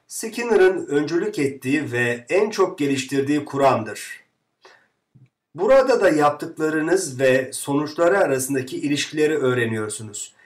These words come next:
Neyin işe yarayıp neyin yaramadığını öğreniyorsunuz. Bu önemlidir. Klasik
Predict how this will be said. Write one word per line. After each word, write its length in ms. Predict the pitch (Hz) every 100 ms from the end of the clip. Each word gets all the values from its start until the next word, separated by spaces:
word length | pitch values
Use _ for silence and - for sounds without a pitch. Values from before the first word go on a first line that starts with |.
| _
Neyin 360 | 120 135 151 226
işe 240 | 196 175
yarayıp 460 | 151 131 127 151 -
neyin 420 | 131 127 147 160
yaramadığını 640 | 131 127 160 147 120 127 127
öğreniyorsunuz. 960 | 120 113 110 110 107 120 110 - - _ _ _ _ _ _ _ _ _ _ _ -
Bu 480 | 196 240 240 - -
önemlidir. 1000 | 220 247 247 240 214 127 113 - - _ _ _ _ _ _ _ -
Klasik 640 | - 415 427 294 285